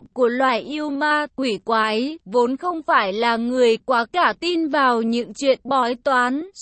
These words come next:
số mệnh. Nhưng dù sao Nhược Chân cũng là một quan văn được học hành tử tế nên luôn biết kính trọng những vị cao tăng, đạo sĩ. Hơn nữa người vừa nói tuy có dáng nửa tiên nửa tục,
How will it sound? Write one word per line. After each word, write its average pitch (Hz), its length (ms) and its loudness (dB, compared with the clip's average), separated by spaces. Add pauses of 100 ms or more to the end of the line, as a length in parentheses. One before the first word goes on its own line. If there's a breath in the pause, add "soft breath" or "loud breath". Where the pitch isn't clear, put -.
(100)
số 262 180 2
mệnh. 262 280 -2 (420)
Nhưng 339 320 0
dù 277 340 -4 (160)
sao 320 240 0
Nhược 294 300 -2 (140)
Chân 302 240 0
cũng 269 260 -6
là 311 320 0
một 247 360 -2
quan 311 260 -2
văn 320 300 -2
được 262 200 4
học 247 260 0
hành 226 400 -4
tử 208 340 -2
tế 220 220 2
nên 311 280 0
luôn 311 380 -2
biết 359 300 -6
kính 254 240 -4
trọng 311 300 -4
những 240 300 -2
vị 285 280 -4
cao 330 260 2
tăng, 339 500 -2
đạo 247 280 0 (120)
sĩ. 285 460 -4
Hơn 349 360 -4
nữa 262 260 0
người 269 320 -2
vừa 233 280 2
nói 226 320 -2
tuy 339 180 -4
có 262 320 0
dáng 247 380 -2
nửa 254 220 2
tiên 320 500 -2
nửa 262 200 2
tục, 226 260 0